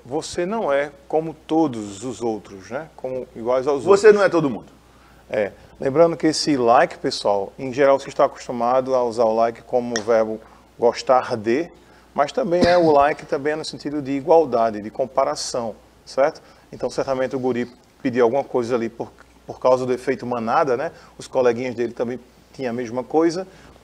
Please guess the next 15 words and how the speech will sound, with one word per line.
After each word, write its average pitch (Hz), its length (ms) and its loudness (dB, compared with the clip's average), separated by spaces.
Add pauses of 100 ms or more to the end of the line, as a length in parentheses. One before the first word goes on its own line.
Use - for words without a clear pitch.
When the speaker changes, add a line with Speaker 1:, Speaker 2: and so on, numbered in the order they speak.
Speaker 1:
"Ah, 196 160 6
mamãe, 160 260 0
mas 160 180 -6
todos 220 500 6
têm 185 240 -4
isso - 160 -10
também, 160 400 -4
eu 180 100 -6
quero 170 340 2
também." 113 380 -8
Aí 110 80 -8
ela 123 120 -4
foi 147 160 0
e - 20 -8
disse, 127 260 -6